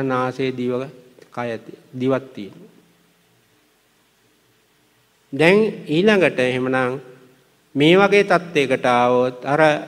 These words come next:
කයේ ධාතු ගුණ වලට ඇලෙන්නේ ගැටෙන්නේ නැතුව ඉඳ-, හිටියේ එකේ ප්‍රතිඵලයට තමන්ගේ යට තිබිච්ච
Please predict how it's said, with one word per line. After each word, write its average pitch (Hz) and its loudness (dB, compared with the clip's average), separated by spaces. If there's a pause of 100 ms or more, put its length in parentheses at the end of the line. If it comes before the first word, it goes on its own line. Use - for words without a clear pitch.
(120)
කයේ 170 2
ධාතු 160 2
ගුණ 185 2
වලට 180 2
ඇලෙන්නේ 180 2
ගැටෙන්නේ 175 2
නැතුව 180 0
ඉඳ-, 147 -2
හිටියේ 175 -2
එකේ 165 0
ප්‍රතිඵලයට 98 -6 (520)
තමන්ගේ 139 0 (140)
යට 127 -2
තිබිච්ච 147 -6